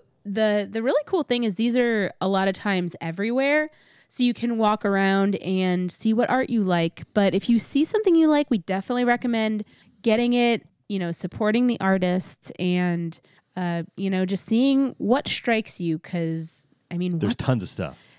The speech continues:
Speaker 1: there, what better souvenir than something you can hang in your home?
Speaker 2: Yeah, for sure.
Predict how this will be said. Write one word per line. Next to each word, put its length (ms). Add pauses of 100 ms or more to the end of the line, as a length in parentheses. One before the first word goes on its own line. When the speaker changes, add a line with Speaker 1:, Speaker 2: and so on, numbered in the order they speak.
Speaker 1:
there, 160
what 280
better 300
souvenir 600
than 140
something 200
you 80
can 140
hang 180
in 100
your 100
home? 420
Speaker 2:
Yeah, 200 (200)
for 200
sure. 340